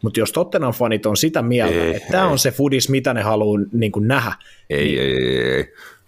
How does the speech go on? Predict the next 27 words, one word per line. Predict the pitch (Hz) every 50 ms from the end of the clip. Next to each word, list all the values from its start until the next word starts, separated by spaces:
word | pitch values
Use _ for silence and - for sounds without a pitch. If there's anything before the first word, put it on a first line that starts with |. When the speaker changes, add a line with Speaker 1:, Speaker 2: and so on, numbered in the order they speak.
| - - - - - - _ _
Speaker 2:
Tää | - 104 95 95
on | 95 95 95 90
siis, | - - 95 92 90 85 - - - - _ _ _ _ _
tää | - 98 95
on | 95 92 90 85
tota, | 92 87 78 - - 87 82 78 76 73 - - - - 65
äh, | 78 69 64 62 58 55 52 - - _ _ _ _ _ - - - 85 - - - - - - - -
miskä | 92 92 90 85 - - 87
tätä | 80 71 76 71
sanois? | - 78 76 73 71 73 - - - - - - - - - _ - - - - - - - - - - - - - - - - - - - - - - - - - - - - - -
Tää | - 104 95
on | 95 95
niinku, | 95 92 82 95 92 87 80 - - - - - - - - - 90 90 - - - - -
en | 104 104 101 90
keksi | 95 87 - -
mitään | 87 85 80 - 87 82 82 80 50 - -
hauskaa | - - 95 95 90 - - 87 82 76
vertauskuvaa | 78 80 80 80 - 78 76 - - - 73 73 73 73 71
vielä, | 80 78 78 76 73
mä | 73 73 73 73
kerron | - 82 78 76 76 76
heti | 80 76 78
kun | 78 - 78 73
mä | 69 69 67
keksin, | - 73 73 - - - 73 -
mut | - 78 78 - -
niinku | 76 73 76